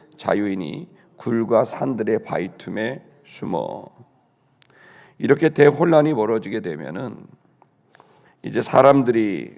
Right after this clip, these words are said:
그 대단했던 사람들이죠. 임금들,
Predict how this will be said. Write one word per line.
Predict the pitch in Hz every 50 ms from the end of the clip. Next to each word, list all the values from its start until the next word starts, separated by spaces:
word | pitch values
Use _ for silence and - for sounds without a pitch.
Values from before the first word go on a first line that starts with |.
| - -
그 | - 104
대단했던 | - - - 90 - 123 131 139 151 151 - 160 - 139
사람들이죠. | - - 110 113 117 104 101 95 90 80 85 - - 117 - - - _ _ _ _ _ _ -
임금들, | 117 117 120 113 113 110 101 92 - 82 64 - - -